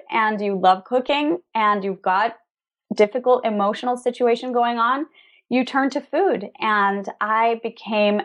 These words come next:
a huge overeater, a huge emotional eater. I, it caused so many problems with my relationship with food. I just did not know how to stop. I developed chronic gastritis,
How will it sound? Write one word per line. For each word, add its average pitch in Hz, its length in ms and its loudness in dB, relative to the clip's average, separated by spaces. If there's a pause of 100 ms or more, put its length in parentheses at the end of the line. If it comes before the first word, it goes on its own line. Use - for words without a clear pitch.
a 196 160 4
huge 226 640 -2
overeater, 226 800 0
a 196 60 -8
huge 214 520 -2
emotional 202 600 0
eater. 220 500 0 (440)
I, 214 380 0
it - 180 -8
caused 220 400 4
so 269 220 2
many 262 220 0
problems 208 560 -2 (460)
with 202 240 2
my 190 180 0
relationship 185 640 -2
with 196 140 2 (100)
food. 196 340 2 (140)
I 202 100 2
just 196 200 -4
did 190 140 -2
not 180 220 2
know 214 120 -4
how 220 120 0
to 226 80 0
stop. 190 500 -2 (480)
I 185 320 0
developed 208 440 -2 (200)
chronic 214 420 0
gastritis, 190 720 0